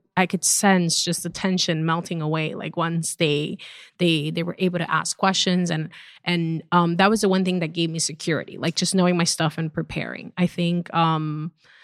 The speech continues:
Otherwise, if I had just walked in there without having that backup, I certainly would have been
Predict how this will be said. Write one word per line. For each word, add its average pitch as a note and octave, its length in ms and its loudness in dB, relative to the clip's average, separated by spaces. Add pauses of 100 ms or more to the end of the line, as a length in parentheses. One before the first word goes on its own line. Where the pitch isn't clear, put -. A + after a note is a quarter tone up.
(300)
Otherwise, G3 640 8
if F3 100 0
I F3+ 80 6
had F3+ 100 4
just - 220 -2
walked F3+ 420 2
in G3+ 160 6
there G#3 380 6
without E3 560 0
having F3+ 360 0
that F#3+ 200 0
backup, A3 460 2 (100)
I E3+ 320 0
certainly E3+ 420 -2
would D#3+ 140 0
have D#3 140 -6
been D3+ 420 -6